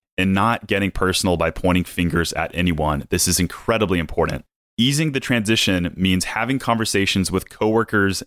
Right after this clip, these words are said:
managers, and even clients to ensure that they aren't left high and dry after you quit. Once again, imagine the perspectives of the people around you who are also working with you on whatever projects.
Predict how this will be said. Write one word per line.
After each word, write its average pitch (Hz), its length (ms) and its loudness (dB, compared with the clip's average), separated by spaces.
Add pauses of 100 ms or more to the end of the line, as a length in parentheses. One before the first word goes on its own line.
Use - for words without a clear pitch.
managers, 92 760 0 (240)
and 101 120 -2
even 120 260 0
clients 107 640 0
to - 160 0
ensure 95 400 2
that 90 160 0
they 82 100 -2
aren't 82 240 0
left 87 240 0
high 82 240 -2
and 80 160 -4
dry 78 300 2
after 80 340 -6
you 85 140 2
quit. - 360 -2 (540)
Once 127 240 0
again, 95 420 0 (200)
imagine 120 680 2 (200)
the 95 180 2
perspectives 104 640 -2
of 87 140 0
the 90 80 -4
people 90 260 -2
around 87 380 0
you 90 340 2 (180)
who 95 140 2
are 90 140 2
also 95 340 0
working 87 520 0
with 87 200 0
you 87 220 2
on 82 180 0
whatever 85 260 0
projects. 80 680 -2